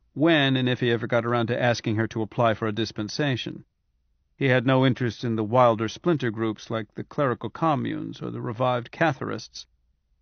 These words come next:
"Roger Torroway?" she guessed. "I wouldn't be surprised," he said. "There's something about tampering with his senses that bothers me,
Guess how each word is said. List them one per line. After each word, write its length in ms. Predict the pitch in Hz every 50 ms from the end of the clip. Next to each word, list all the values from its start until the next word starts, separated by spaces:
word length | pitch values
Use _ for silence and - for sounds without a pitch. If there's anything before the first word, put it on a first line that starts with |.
| _ _ _ _ _ _ _
"Roger 280 | - 165 165 160 165 165
Torroway?" 680 | - - 170 175 175 175 180 180 185 190 202 214 220 - _ _ _ _ _
she 180 | - - 165 165
guessed. 400 | 160 175 175 185 185 - - _ _ _ _ _ _ _ _ _ _ _ _ _ _ _ _ _ -
"I 80 | 156 151
wouldn't 220 | 160 165 165 151
be 80 | 160 151
surprised," 840 | 139 - 127 - - 165 170 170 160 151 143 139 135 135 135 -
he 100 | - 127
said. 380 | 127 - - 131 127 127 131 - _
"There's 180 | - 135 139 135
something 540 | - - - - 226 233 233 - 240 233 226
about 340 | 196 180 170 165 - _ -
tampering 580 | - - 156 156 151 139 - 147 143 139 135
with 120 | 139 135 -
his 160 | 143 131 -
senses 520 | - - 147 139 127 117 - 117 107 -
that 200 | - 113 113 -
bothers 480 | - 143 139 127 110 104 90 - - -
me, 300 | - 85 80 - -